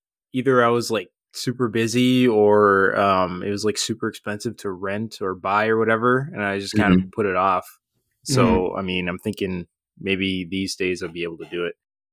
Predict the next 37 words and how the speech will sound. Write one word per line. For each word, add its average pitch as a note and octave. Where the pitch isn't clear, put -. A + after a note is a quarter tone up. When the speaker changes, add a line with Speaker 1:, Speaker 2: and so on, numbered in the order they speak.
Speaker 2:
Yeah, B2
Speaker 3:
Yes, G#2+
Speaker 2:
no, G#2
Speaker 3:
sir. -
Speaker 2:
definitely. G2
Like, -
both A#2
of F#2+
you D#2
put F#2
that F2+
towards F#2+
the -
top E2+
of -
your E2
list, D#2+
and G2
then, A2+
and A#2
then C3
you C#3
get C3
back G#2
to F#2
me. D#2
I -
feel A2+
like A2
I'm F#2+
talking F#2
to F2+
a -
wall. F2+
I'm B2+
sorry, C3
guys. B2+